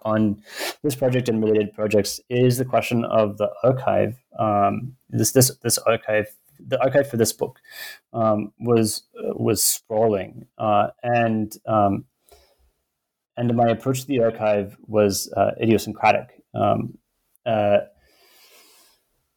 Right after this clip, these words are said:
I, I hopefully, uh, I mean, I, I ideally, uh, approached the archive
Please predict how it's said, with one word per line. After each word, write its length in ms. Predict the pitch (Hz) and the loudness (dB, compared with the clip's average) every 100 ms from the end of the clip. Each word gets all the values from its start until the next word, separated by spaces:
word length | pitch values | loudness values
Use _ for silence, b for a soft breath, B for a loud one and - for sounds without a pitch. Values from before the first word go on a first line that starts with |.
| - - | -20 -6
I, 320 | 123 - - | -4 -2 0
I 20 | 127 | 0
hopefully, 920 | - 156 170 - 135 120 139 196 - | 0 -4 -2 -4 0 2 0 -2 -6
uh, 440 | 165 127 120 120 120 - | -6 -2 0 0 -2 -4
I 40 | |
mean, 120 | 123 | 0
I, 240 | 120 123 - | 2 2 0
I 200 | 107 120 - | -2 -2 -2
ideally, 720 | 107 117 135 120 104 143 196 330 | -4 -2 0 0 0 -4 -8 -8
uh, 260 | 147 110 113 - | -2 0 0 -2
approached 580 | - - - 123 120 - | -6 -6 2 2 2 -2
the 140 | 123 | 0
archive 760 | - 110 113 110 107 101 95 | 2 2 0 0 2 0 -6